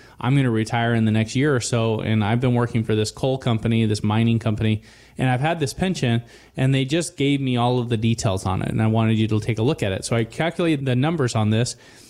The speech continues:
and in their situation, the payout percentage that this company was using was five point two percent.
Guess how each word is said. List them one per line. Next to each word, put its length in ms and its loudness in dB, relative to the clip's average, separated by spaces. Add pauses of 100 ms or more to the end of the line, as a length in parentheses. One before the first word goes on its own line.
(140)
and 160 0
in 160 2
their 160 0
situation, 720 -2 (400)
the 100 -2
payout 500 -2
percentage 500 -2
that 180 -2
this 160 -2
company 340 0
was 200 2
using 320 2
was 160 0
five 420 -2
point 300 -2
two 140 0
percent. 500 -6